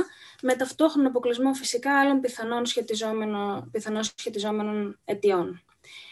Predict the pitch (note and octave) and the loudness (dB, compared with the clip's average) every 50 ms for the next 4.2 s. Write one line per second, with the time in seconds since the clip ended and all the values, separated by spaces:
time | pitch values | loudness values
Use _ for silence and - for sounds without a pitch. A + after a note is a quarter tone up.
0 | - - - - - - - _ - - - - E4 E4+ F4+ E4 - D4+ C#4 C4+ | -20 -20 -20 -20 -20 -20 -16 _ -4 -2 4 6 8 10 10 8 8 6 4 4
1 | C4 C4+ - - C#4 C#4 C#4 C4+ - - - - - - - - - - A3 - | 2 0 0 2 4 4 4 4 0 -2 -4 -4 -2 0 0 0 0 0 -4 -2
2 | A#3+ A#3+ - - A#3+ C4 D#4 F4+ F4+ E4+ - E4+ D4 - D4+ D4 D4 C4 C#4+ C#4+ | 0 0 2 4 6 8 10 10 8 8 6 4 4 4 4 4 4 4 4 4
3 | C#4 C4+ C4 C4 - A#3+ A#3 C4 C4 - - B3+ - - B3 A3+ - - - - | 6 4 4 4 2 2 2 2 0 0 -2 -4 -2 -2 -2 -2 -4 -6 -4 -2
4 | G3+ F#3 F3 E3 | 0 0 0 -2